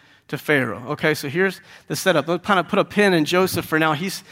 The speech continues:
he's in prison. He's been in prison for two years since the cupbearer left. All right, Pharaoh, the king of Egypt, has had a, a, a nightmarish dream. He had two dreams, uh, the night before that really just kind of messed with his head, all right? So he has this first dream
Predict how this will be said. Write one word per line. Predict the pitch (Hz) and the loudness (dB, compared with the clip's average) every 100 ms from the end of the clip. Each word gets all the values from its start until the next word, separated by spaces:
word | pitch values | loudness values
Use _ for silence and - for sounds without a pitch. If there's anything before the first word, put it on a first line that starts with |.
| - - | -20 -8
he's | 175 | 0
in | 196 190 | 0 2
prison. | 208 202 185 226 180 | 4 4 4 -2 -4
He's | 170 | -2
been | 180 | 0
in | 165 | 2
prison | 196 180 175 | 2 2 0
for | 170 | -4
two | - 254 | -2 2
years | 262 247 220 160 | 4 4 4 4
since | 185 165 | -2 -4
the | 165 | -4
cupbearer | - 190 170 175 160 | 0 0 4 4 4
left. | 156 185 226 - - - - - - _ _ | 6 4 2 -6 -18 -20 -20 -20 -20 _ _
All | 156 | 2
right, | 175 202 - - | 2 2 -4 -20
Pharaoh, | - 254 294 254 165 160 | 0 6 8 8 6 4
the | 180 | 2
king | - 269 302 | 2 6 6
of | 208 | 4
Egypt, | 214 175 160 185 - - _ - | 2 4 2 2 -2 -20 _ -6
has | 160 | 0
had | 196 202 196 - - - | 4 4 2 -4 -16 -4
a, | 160 | 0
a, | 156 160 151 | 4 4 4
a | |
nightmarish | 165 170 214 247 202 202 190 175 - 170 - | 2 4 4 4 6 6 6 4 -2 -8 -14
dream. | 139 175 190 175 123 135 | -2 6 6 6 2 -2
He | 151 | 0
had | 151 - | 0 0
two | 233 | 0
dreams, | 214 220 208 190 - | 4 6 6 4 2
uh, | 160 160 | 2 2
the | 151 156 | 2 2
night | 175 180 | 2 0
before | 175 185 170 156 - - | -2 2 4 4 0 -4
that | 165 160 | 0 2
really | 165 247 | 4 4
just | 202 | 2
kind | - 180 | 2 2
of | 160 | 4
messed | 185 190 | 4 4
with | 190 | 0
his | 180 165 | 0 0
head, | - 185 139 131 | 2 4 4 4
all | |
right? | 151 170 | 4 2
So | 170 | 0
he | 165 | 2
has | 202 220 | 2 2
this | 214 | -2
first | - 220 226 - | 2 4 4 2
dream | 190 147 147 | 0 2 2